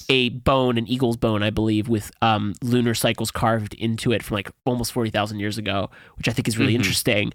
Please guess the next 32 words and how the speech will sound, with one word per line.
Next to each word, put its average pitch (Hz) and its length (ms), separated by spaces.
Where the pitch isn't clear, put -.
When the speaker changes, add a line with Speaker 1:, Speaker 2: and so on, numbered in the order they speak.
Speaker 1:
that 135 200
this, 151 260
that 165 320
becomes 160 300
a 151 40
more 139 140
natural 123 580
way 117 440
to 131 180
go 113 360
about 110 580
counting 147 440
and 104 160
time 120 540
in 117 160
particular. 117 560
But 185 240
different 175 400
languages, 147 640
depending 139 320
on 127 140
where 123 160
they 123 140
adapt 135 580
to, 107 300
like 127 300
even 123 280
the 113 60
Tuvan, 123 460
for 123 120
example, 117 720
um, 127 320